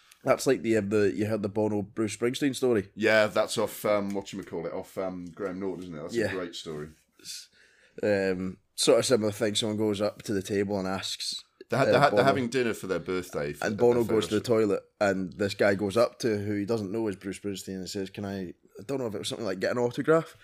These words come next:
Speaker 2: Yeah, basically,
Speaker 1: Or
Speaker 2: he thinks it's Bono's manager or something, right? And he says, "Yeah, I'm a big fan of Bono. I'm having dinner over there. Uh, it's,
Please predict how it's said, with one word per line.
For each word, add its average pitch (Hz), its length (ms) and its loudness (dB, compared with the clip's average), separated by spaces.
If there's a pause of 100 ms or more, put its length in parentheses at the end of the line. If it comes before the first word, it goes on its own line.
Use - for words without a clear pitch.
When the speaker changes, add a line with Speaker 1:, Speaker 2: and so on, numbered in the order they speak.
(180)
Speaker 2:
Yeah, 123 220 8
basically, 117 320 4
Speaker 1:
Or 117 260 0
Speaker 2:
he 131 60 2
thinks 131 340 -2
it's 87 140 -4
Bono's 92 440 0
manager 87 500 -2
or 69 60 -6
something, 69 400 -10
right? 60 280 -10 (100)
And 80 260 -10
he 82 100 -10
says, 82 500 -4 (320)
"Yeah, 98 300 4
I'm 101 140 2
a 101 60 -2
big 120 160 -2
fan 104 220 -2
of - 100 -12
Bono. 76 420 -4
I'm 82 140 -8
having 98 220 -6
dinner 87 220 -6
over 76 180 -8
there. 71 420 -6
Uh, 65 160 -10
it's, - 280 -14